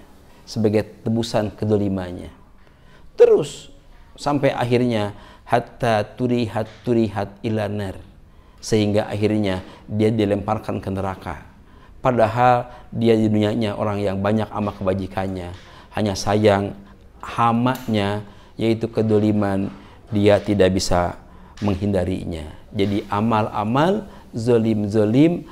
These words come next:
akhirnya amalnya habis karena kezolimannya. Para santri, ini harus diperhatikan baik kita bahwa di antara hama amal kita adalah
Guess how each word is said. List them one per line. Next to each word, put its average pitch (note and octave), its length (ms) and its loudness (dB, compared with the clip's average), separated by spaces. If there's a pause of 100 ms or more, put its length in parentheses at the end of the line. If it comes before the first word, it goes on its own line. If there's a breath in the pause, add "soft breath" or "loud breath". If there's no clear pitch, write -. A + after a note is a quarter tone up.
(180 loud breath)
akhirnya B2+ 800 2 (320 loud breath)
amalnya G2+ 720 -2 (160 loud breath)
habis B2+ 720 -4 (240 soft breath)
karena G#2 400 -2 (160)
kezolimannya. E2+ 760 -4 (280)
Para F#2+ 160 -4
santri, A#2+ 800 4 (320 loud breath)
ini G#2+ 240 0
harus A2+ 160 0
diperhatikan G2 1040 -2
baik F#2+ 160 -2
kita G#2 480 0
bahwa F#2 560 0 (560 loud breath)
di A2 240 -2
antara A#2 480 4
hama G#2+ 480 0
amal G2+ 320 -4
kita G2 480 -6
adalah F2 400 -4